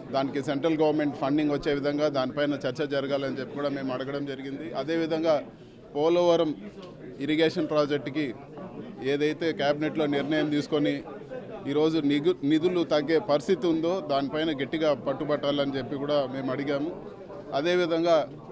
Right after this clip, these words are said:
గత పార్లమెంట్ సెషన్లో, గత అఖిలపక్ష సమావేశంలో మేము మన్రేగా నిధులు ఏవైతే రాష్ట్రానికి రావాలో చాలా పెండింగ్ ఉన్నాయని చెప్పి మేము డిస్కషన్ పైన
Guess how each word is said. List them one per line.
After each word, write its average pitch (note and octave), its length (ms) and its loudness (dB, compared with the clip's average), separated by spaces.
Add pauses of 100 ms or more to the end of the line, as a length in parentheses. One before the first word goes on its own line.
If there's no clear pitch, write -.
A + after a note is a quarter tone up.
(340)
గత D#3+ 360 4 (680)
పార్లమెంట్ D#3+ 420 2
సెషన్లో, E3 560 -2 (540)
గత C#3+ 120 -4
అఖిలపక్ష D#3+ 580 -2 (360)
సమావేశంలో D#3 760 -2 (540)
మేము D3+ 280 -2
మన్రేగా E3+ 580 2
నిధులు D#3+ 460 2 (1120)
ఏవైతే D3+ 680 4
రాష్ట్రానికి D3 520 0
రావాలో D3+ 420 0
చాలా D#3 320 0
పెండింగ్ D3+ 380 0
ఉన్నాయని D3+ 340 0
చెప్పి C#3+ 440 -2
మేము C3+ 360 -4 (680)
డిస్కషన్ D#3 480 -4
పైన D3+ 280 -2